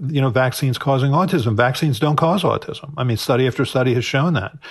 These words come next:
Yet there's still a certain percentage of the population who believes that to be true.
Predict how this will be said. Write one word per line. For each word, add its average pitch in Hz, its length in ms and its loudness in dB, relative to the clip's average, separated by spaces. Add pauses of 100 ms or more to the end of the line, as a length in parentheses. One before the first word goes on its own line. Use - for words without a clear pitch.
(240)
Yet 131 140 0
there's 139 140 2
still 147 200 2
a 143 40 2
certain 131 280 0
percentage 120 400 0
of 123 60 2
the 110 60 2
population 110 680 0
who 123 120 2
believes 117 360 0
that 110 200 0
to - 60 -12
be 110 160 -4
true. 156 380 0